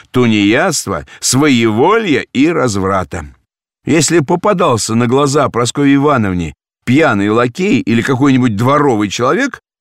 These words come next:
она сейчас приказывала Михайлушке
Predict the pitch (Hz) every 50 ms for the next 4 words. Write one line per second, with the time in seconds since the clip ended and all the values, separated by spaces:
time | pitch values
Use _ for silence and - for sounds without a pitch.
0 | _ - 127 135 147 196 214 156 170 185 175 131 - - 156 156 131 110 - -
1 | - 131 127 95 131 135 131 123 110 120 120 120 117 113 120 - 113 117 120 123
2 | 131 147 170 180 147 - - 277 294 190